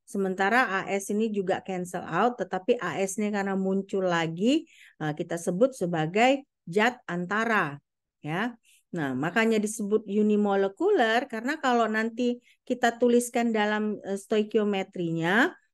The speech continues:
berarti hanya A gas menjadi P gas. Ya. Eh, A gas menjadi P gas. Nah, tapi, eh, mekanisme reaksinya adalah A gas, eh, A dalam fase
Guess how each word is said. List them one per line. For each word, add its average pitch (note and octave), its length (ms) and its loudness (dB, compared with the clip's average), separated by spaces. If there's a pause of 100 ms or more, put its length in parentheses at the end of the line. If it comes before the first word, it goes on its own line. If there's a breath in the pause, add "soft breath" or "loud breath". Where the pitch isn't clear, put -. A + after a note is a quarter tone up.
(120)
berarti F#3 400 4
hanya A#3+ 320 2
A G3 240 2
gas F#3 640 0
menjadi G3+ 720 0 (400)
P C4+ 240 6
gas. - 640 -2 (1400)
Ya. E3+ 320 -8 (480)
Eh, C#3 320 -14
A D3+ 160 -4
gas F#3 480 0
menjadi D#3+ 320 -4
P G3 160 2
gas. D#3+ 560 -4
Nah, C#3+ 160 -8
tapi, B3 400 -2 (320 soft breath)
eh, F3 320 4 (160)
mekanisme G3 720 0
reaksinya F3+ 720 -2
adalah F#3 320 0 (480 soft breath)
A E3 160 -2
gas, E3 800 0 (480)
eh, B2+ 320 -10
A F#3+ 240 -2
dalam F3 480 2
fase F3+ 480 -2